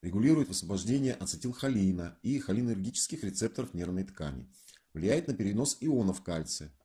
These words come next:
влияет на высвобождение адреналина, норадреналина.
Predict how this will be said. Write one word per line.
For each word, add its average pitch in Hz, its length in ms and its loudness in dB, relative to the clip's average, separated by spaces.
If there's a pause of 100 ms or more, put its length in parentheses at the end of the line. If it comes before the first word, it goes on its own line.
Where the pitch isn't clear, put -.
влияет 135 300 0
на 117 60 -2
высвобождение 92 600 -2
адреналина, 110 680 -2
норадреналина. 95 840 2